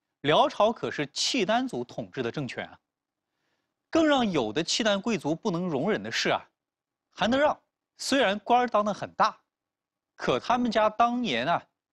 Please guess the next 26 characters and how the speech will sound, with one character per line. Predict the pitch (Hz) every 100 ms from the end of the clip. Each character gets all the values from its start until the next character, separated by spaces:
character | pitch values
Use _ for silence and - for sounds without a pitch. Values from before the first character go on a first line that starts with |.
| -
是 | - 175
随 | - 131 156
着 | 202 160
辽 | 117 120 180
太 | - 254
祖 | 190 110
的 | 98
述 | 156 - 285
律 | 196
皇 | 131 - 110
后 | 131 190 - _ _
陪 | - 117 120 180
嫁 | 277 165
过 | - 185
来 | 117
的 | 123 135
奴 | 113 104 131
隶， | 214 - _ _ _ _ _
也 | 110
就 | 127 196
是 |
所 | - 101
谓 | 139 117 _ _
公 | - 240
愤 | 277 220
人， | 107